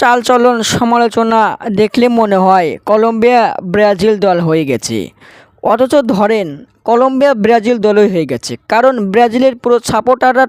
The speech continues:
তো ফাইনালে আর্জেন্টিনার বিপক্ষ দলকেই বেছে নেবে। কোপার ফাইনালে বিপক্ষ দল তো কলম্বিয়ায়, তারা পুরোপুরিভাবে কলম্বিয়াকে সাপোর্ট করবে। ব্রাজিল ভক্তরা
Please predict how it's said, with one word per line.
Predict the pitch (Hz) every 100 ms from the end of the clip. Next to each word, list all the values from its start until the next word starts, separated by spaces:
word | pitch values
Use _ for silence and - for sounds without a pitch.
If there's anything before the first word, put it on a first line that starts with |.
| -
তো | 240 196 240 -
ফাইনালে | 208 220 247 240 -
আর্জেন্টিনার | 214 185 233 233 226 226 220 180
বিপক্ষ | 202 202 - 214 190
দলকেই | 185 170 196 175
বেছে | 156 147 147
নেবে। | 120 107 98 - - - - - _
কোপার | 247 247 269 262 -
ফাইনালে | 247 247 277 226
বিপক্ষ | 247 247 247 - 262 220
দল | 226 226
তো | 233 - -
কলম্বিয়ায়, | 208 202 185 165 143 120 - _
তারা | 208 254 262
পুরোপুরিভাবে | 277 269 254 254 247 240 185 190 202 240 240 -
কলম্বিয়াকে | 214 226 220 233 - 233 -
সাপোর্ট | 185 - 208 -
করবে। | 165 127 113 101 - - _ 220
ব্রাজিল | 220 240 233 262 233
ভক্তরা | 233 - 262